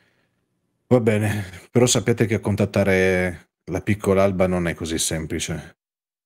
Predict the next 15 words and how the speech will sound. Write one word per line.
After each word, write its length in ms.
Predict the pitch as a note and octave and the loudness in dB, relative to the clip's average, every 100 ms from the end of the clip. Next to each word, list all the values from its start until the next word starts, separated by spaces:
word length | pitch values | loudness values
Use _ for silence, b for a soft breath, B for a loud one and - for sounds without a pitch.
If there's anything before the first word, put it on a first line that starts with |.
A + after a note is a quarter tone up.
| _ | _
È 140 | - | -2
un 460 | G#2+ G#2+ A2 G#2+ G#2 | 2 2 4 2 2
percorso 640 | G#2+ F#2+ - G#2 - G2+ | 0 0 0 0 0 -4
che 120 | G2 | -2
porta 380 | F#2 F#2+ F2 G2+ | -2 -2 -2 -2
a 40 | F2 | -2
decisioni 1120 | E2 - E2+ F2+ F2+ F2+ F2 E2+ E2 D#2+ D#3+ _ _ _ _ _ _ _ _ _ _ _ _ _ _ | -2 -6 -4 0 0 0 0 0 -2 -4 -8 _ _ _ _ _ _ _ _ _ _ _ _ _ _
dalle 260 | G2+ G2+ G#2 | -6 -2 0
quali 220 | G#2+ G2+ | 0 0
non 140 | G2 | 0
si 120 | - | -2
può 120 | - F2+ | -4 -4
più 120 | - | -4
tornare 400 | F2+ D#2 D#2+ D#2+ | -6 -4 -6 -4
indietro. 600 | D#2+ D2+ D2+ - D2 | -6 -6 -8 -10 -16